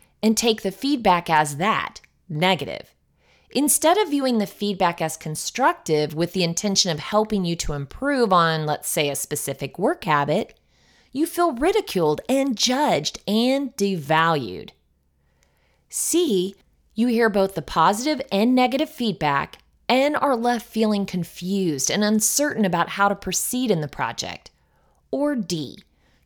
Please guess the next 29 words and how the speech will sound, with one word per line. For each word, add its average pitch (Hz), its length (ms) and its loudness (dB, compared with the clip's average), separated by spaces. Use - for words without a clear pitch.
you 226 160 2
hear 277 280 -2
both 240 280 0
the 170 80 -2
positive 226 640 2
and 339 280 0
constructive 311 580 -4
feedback 151 680 -4
and 208 200 4
walk 254 300 6
out 240 140 4
of 208 120 2
their 180 220 2
office 190 420 2
feeling 170 560 -2
accomplished, - 880 -8
but 254 200 0
particularly 320 600 0
motivated 233 640 4
to 208 120 -2
improve 220 580 -4
in 196 80 2
the 180 180 -2
area 180 500 2
where 202 160 2
constructive 214 680 -2
feedback 170 640 -2
was 151 160 -6
provided. 143 640 -6